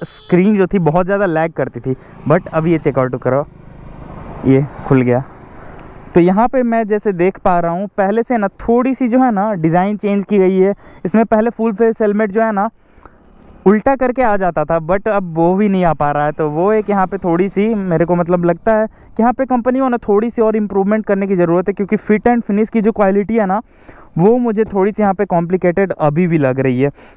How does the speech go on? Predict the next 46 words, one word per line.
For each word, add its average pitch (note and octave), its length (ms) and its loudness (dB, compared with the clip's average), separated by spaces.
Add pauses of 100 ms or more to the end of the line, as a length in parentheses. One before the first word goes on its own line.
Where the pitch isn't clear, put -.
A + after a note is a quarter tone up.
(160)
जैसा E3 240 2
कि A3 100 -2
आप A3 200 0
check F#3 180 0
कर F#3 120 0
सकते F3 260 -2
हो, E3+ 60 2
देखो, C3 280 -2 (420)
जैसा D3 240 2
मैं D#3 120 0
दिखा C#3+ 300 0
रहा C3+ 100 -2
हूँ C3 100 -2
आपको, C#3 240 -6 (440)
थोड़ी A#3+ 200 4
सी C4 100 -2
manufacturing A3+ 720 0
defect G3 340 0
जो G3+ 140 0
है G3+ 80 0
ना F3+ 100 -2
आपको E3 420 -2
इसमें F3 220 0
अभी E3+ 160 2
देखने D#3+ 300 0
को F3 80 -2
मिलने D#3 260 2
वाली, D#3 240 0
वो D#3+ 160 -2 (120)
आने F#3+ 220 0
वाले A3 220 0
generations G3 480 -4
में G3 120 0
हो F#3 100 0
सकता F#3 240 -2
है F3 60 2
better D3+ 260 -2
हो D#3+ 100 -2
जाए। E3+ 200 -2
जैसे D#3+ 200 -2
आप E3 140 -2
यहाँ D#3+ 120 -2
पे D#3+ 100 -4
देख D3+ 200 -2
सकते D#3 240 -2
हो, E3 100 0